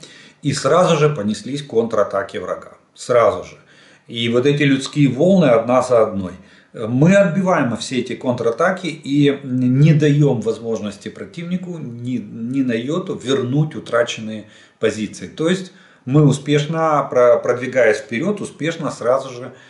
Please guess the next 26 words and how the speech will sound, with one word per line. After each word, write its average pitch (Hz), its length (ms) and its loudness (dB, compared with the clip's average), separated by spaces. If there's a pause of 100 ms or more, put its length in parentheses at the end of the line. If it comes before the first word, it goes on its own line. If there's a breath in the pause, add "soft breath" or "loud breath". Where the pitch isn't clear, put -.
(140 loud breath)
стараемся 120 600 0
закрепиться 107 680 -10
на 101 360 -6
достигнутых 98 800 -12 (300 soft breath)
рубежах. 107 680 -4 (480 loud breath)
И, 131 560 0
а, 135 420 2
в - 140 -4
подтверждение, 147 720 0
в - 80 -10
принципе, 131 500 -8
этому, 196 460 0
э, 117 640 4
вот 110 200 -4
столкновения 135 920 2
были 110 500 -2
ещё 107 280 -2
в 101 100 -6
районе 110 360 0
Прокоповки, 120 720 -6
тоже 113 480 -2
там 135 240 -4
линия 147 280 0
фронта, 147 560 -6
Новопрокоповки, 101 960 -2
извините, 90 460 -16